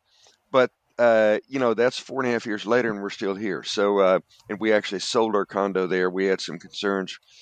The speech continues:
uh, with, with, uh, things happening on the beach where they'd kinda lost their nerve to do some of the things that needed to be done,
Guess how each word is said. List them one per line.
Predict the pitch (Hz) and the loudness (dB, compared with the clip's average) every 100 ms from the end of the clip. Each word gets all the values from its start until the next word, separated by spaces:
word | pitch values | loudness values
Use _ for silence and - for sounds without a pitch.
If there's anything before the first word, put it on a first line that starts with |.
| - _ _ | -20 _ _
uh, | - 90 87 85 - | 0 2 2 0 -2
with, | 104 101 - - | -2 -2 -4 -10
with, | 92 - 90 | -10 -8 -8
uh, | 85 87 | -8 -8
things | - 110 107 - - _ _ _ _ _ | -4 -4 -4 -10 -12 _ _ _ _ _
happening | - 120 - 107 104 | -2 -2 -2 -6 -6
on | 101 104 | -4 -6
the | 95 | -6
beach | - 101 98 104 | -6 -6 -6 -6
where | 98 | -4
they'd | 95 | -4
kinda | - 101 98 | -4 -4 0
lost | 95 98 - | 2 2 0
their | 104 | -4
nerve | 87 95 98 90 | -4 -2 -2 -4
to | 87 | -8
do | 82 92 | -6 -6
some | - 90 | -6 -6
of | |
the | 82 80 _ - - _ | -8 -12 _ -20 -20 _
things | 101 98 - | -2 -2 -4
that | 85 | -2
needed | 101 90 | -2 -2
to | 82 | -2
be | 90 | -4
done, | - 92 90 87 | 0 0 0 -4